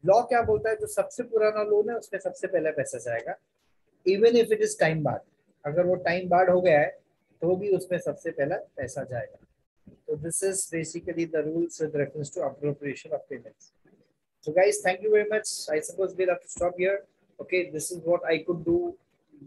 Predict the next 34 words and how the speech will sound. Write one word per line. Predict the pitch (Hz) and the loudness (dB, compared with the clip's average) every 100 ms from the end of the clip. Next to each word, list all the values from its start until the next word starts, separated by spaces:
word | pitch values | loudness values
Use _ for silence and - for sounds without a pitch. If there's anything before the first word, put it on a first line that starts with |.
| - | -20
in | - 165 | -18 -12
the | 160 160 | -8 -6
time | 165 | -8
I | 165 156 147 | -6 -4 0
had। | 165 180 _ _ _ _ 165 | 0 -2 _ _ _ _ -8
एक | 151 165 | -4 -2
नटशेल | 165 - 180 180 | -2 0 -2 0
में | 185 | 0
हम | 175 | 0
लोग | 185 | -2
ने | 185 | -4
काफी | - 147 143 214 | -2 0 0 0
कुछ | 220 208 | 0 2
कम, | 202 185 180 | 2 2 0
क-, | - 170 156 - 170 | -2 -2 -2 -2 -4
क-, | 160 - - | -4 -6 0
कवर | 175 175 | 4 4
कर | 170 160 | 0 0
लिया | 180 | 2
इंडियन | 175 160 175 | 2 0 -2
कॉन्ट्रैक्ट | 170 156 156 156 | 0 0 0 2
एक्ट | 156 - | 2 0
का, | 180 214 - _ _ _ - | 0 -2 -4 _ _ _ -2
फिर | 180 | 0
भी | 196 | 4
हम | 190 196 | 4 4
इंडियन | 180 185 190 | 2 0 2
कॉन्ट्रैक्ट | 185 170 175 175 | 0 2 0 0
एक्ट | 180 180 - | 0 0 -2
खत्म | 160 180 175 156 147 | -2 0 -2 -4 0
नहीं | 143 165 | 2 2
कर | - 190 | 2 2
पाए। | 190 185 208 - - - - 139 | 4 2 0 -4 -10 -10 -12 -10
ओके, | - 190 180 | 2 2 2